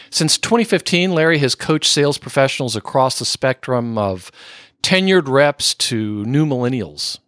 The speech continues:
entering the sales force. Larry is also co-host of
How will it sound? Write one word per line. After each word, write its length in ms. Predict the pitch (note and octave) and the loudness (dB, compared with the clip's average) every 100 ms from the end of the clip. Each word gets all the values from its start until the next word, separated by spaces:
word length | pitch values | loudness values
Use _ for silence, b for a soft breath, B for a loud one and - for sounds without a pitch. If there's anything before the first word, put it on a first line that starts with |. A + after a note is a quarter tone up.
| _ | _
entering 340 | A#2+ - A2 G#2 | -12 -10 -10 -8
the 40 | |
sales 320 | - G2+ F#2+ | -8 -8 -10
force. 400 | - F2 - - - B B | -14 -18 -14 -14 -16 B B
Larry 220 | F3+ F#3 | 2 4
is 100 | D#3 | 4
also 540 | G3 G3 F3+ D#3 F#3+ - b b b | 4 4 4 4 2 -2 b b b
co-host 680 | A3+ B3+ F3 C#3 F3 - - | 2 4 4 4 2 -2 0
of 300 | C3+ B2+ | 2 2